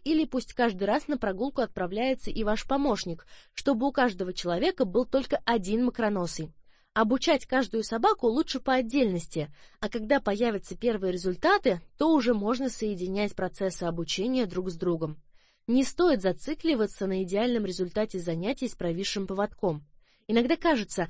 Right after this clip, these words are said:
зачем добавлять новое задание, если предыдущее получается еще не совсем хорошо.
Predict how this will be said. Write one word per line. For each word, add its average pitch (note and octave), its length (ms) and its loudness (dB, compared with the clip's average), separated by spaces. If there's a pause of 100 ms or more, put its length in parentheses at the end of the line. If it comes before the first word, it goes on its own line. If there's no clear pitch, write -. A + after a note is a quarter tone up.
(160)
зачем A3+ 580 2
добавлять G3 520 0
новое F#3 320 0
задание, A3+ 560 2
если A#3+ 280 -2
предыдущее G#3 760 2
получается G#3+ 640 0
еще G3+ 240 0
не A#3+ 100 2
совсем A3 400 -2
хорошо. C4 560 0